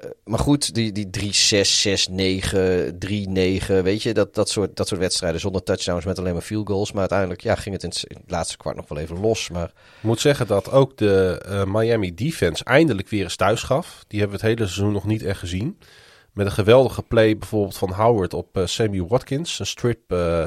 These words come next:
Speaker 2: die de bal wegstripte bij hem. Ehm,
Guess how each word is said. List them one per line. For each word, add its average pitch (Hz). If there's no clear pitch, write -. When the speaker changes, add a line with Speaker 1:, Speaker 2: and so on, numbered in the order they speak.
Speaker 2:
die 92
de 92
bal 107
wegstripte 113
bij 95
hem. 101
Ehm, 82